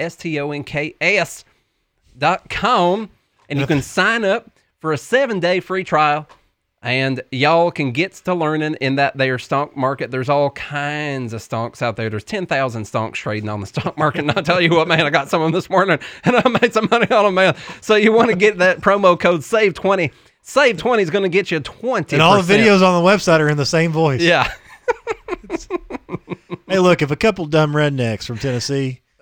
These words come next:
Speaker 2: can make some money in the market, well, by golly, you could too. You could. I'm not saying you will, okay?
Speaker 1: You could.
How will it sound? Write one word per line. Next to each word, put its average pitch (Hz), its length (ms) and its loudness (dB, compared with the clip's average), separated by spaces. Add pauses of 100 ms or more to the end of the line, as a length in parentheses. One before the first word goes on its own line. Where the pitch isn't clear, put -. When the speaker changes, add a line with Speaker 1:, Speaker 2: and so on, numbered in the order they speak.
(180)
Speaker 2:
can 120 120 -8
make 131 160 -4
some 131 120 -8
money 135 180 -4
in 131 80 -4
the 131 60 -4
market, 135 340 -4
well, 117 140 -8
by 123 220 0
golly, 120 300 -4
you 113 180 -6
could 110 280 -8
too. 85 180 -12 (320)
You - 760 -12
could. 170 300 0 (140)
I'm 120 80 -20
not 156 140 -4
saying 160 200 -2
you 123 100 -8
will, 117 340 -2 (180)
okay? 131 340 -8 (200)
Speaker 1:
You 123 100 -20
could. 113 400 -6